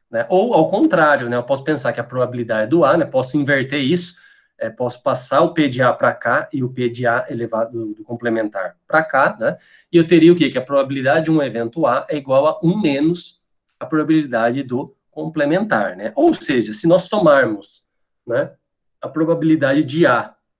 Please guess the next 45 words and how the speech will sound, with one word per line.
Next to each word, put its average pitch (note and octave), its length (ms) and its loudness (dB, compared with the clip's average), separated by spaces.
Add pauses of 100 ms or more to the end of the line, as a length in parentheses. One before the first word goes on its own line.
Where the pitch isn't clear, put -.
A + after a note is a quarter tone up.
(100)
mais C#3+ 460 0
a C#3 40 -2
probabilidade B2+ 580 -6
do A2 60 -4
evento G#2+ 240 -8
complementar, F3 720 -4
isso F3 240 -4
é G3 60 2
igual D3+ 260 6
a G3+ 100 6
um. C3 240 -2 (260)
Isso G3 240 -8
faz F3+ 180 -2
sentido, F#3 520 -6
né? B2+ 220 -2 (260)
Porque D#3+ 160 -4
se F3+ 120 0
a F3 40 4
gente - 300 0
tomar, E3+ 340 2
então, B2+ 480 -2 (400)
o E3 180 4
A B2 280 0 (140)
união D#3+ 520 2
com E3 160 -2
o C#3 40 -4
seu D3 180 -6
complementar, A#2+ 800 -4
isso D#3 240 -6
dá D#3+ 160 2
todo D#3+ 320 0
o - 20 2
espaço D#3 400 -2
amostral. D#3+ 600 -4 (920)
Então, D#3 160 -10
faz D#3+ 140 -6
sentido E3 400 -4
que D#3 60 -14
se D#3 100 -8
eu C#3 40 -4
somar B2 400 0
P D3+ 140 -4
de B2 220 -4
A - 200 -2 (520)
e, C#3+ 60 -10